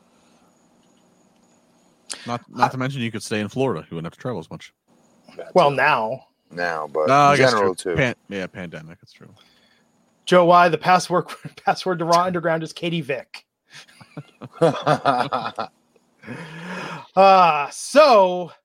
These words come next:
Speaker 3: Next
Speaker 2: here we
Speaker 3: segment.
Speaker 2: go. Randy Orton versus Kevin Owens tonight. Randy Orton getting a win. Good back and forth match, lengthy match, main event starting with a half an hour left in the show.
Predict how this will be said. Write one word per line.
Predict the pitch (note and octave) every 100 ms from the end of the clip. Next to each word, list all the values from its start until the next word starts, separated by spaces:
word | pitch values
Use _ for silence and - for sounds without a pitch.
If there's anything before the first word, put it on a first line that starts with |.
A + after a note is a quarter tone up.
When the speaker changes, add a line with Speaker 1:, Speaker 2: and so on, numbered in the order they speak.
| _ _ _
Speaker 3:
Next | A2
Speaker 2:
here | G3+
we | F#3+
Speaker 3:
segment. | E3 C#3
Speaker 2:
go. |
Randy | D#3+ F#3+ F#3+
Orton | F3+ F3 E3
versus | E3+ - C#3+
Kevin | F3 E3 D#3+
Owens | C3+ A2+ G#2 -
tonight. | - D#3 B2 A2 - - _ _ _ _ _ _ _
Randy | D3+ E3 E3+
Orton | E3+ F3 E3+
getting | E3+ D#3
a |
win. | D3+ F3 F3 F3 D#3
Good | F#3 E3+
back | F3+ E3
and | E3
forth | - F3 E3+ F3+
match, | E3+ D#3+
lengthy | D3 G#3 A3+ F#3
match, | D#3+ D3 D3
main | F3 F3
event | E3 D#3+
starting | - E3+ E3
with | D3+
a | C#3+
half | F#3+ F#3+
an | F#3
hour | F3 E3
left | E3 -
in | D#3
the |
show. | C#3+ F3 F3+ E3+ D#3+